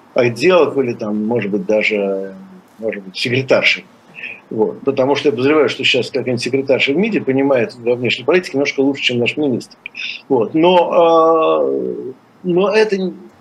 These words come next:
только полбеды, понимаете? А дальше-то, почему вообще всё это началось? Началось с того, что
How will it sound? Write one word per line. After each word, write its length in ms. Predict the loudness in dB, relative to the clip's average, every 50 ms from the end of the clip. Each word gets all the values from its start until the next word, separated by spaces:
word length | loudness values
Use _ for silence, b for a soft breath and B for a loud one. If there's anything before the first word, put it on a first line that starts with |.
| _ _ -20 _ _ _ _ _ _ _ _ _
только 220 | 0 0 0 0 -4
полбеды, 580 | 0 2 2 2 2 0 -2 -2 -2 -2 -6
понимаете? 420 | -6 -6 -6 -4 -4 -4 -2 -2 0
А 20 |
дальше-то, 500 | 2 2 2 2 0 -4 -6 -8 -8 -8 -8 B B B B -4
почему 280 | 0 0 2 2 4
вообще 260 | 2 2 2 0 -2 -4
всё 280 | -2 0 2 4 4
это 160 | 4 2 0 -2
началось? 560 | -2 -2 -2 0 0 2 2 0 -2 -2 -8
Началось 320 | -8 -6 -2 -2 -4 -4
с 40 | -2
того, 220 | -2 0 2 0
что 240 | 0 0 -4 -8 -8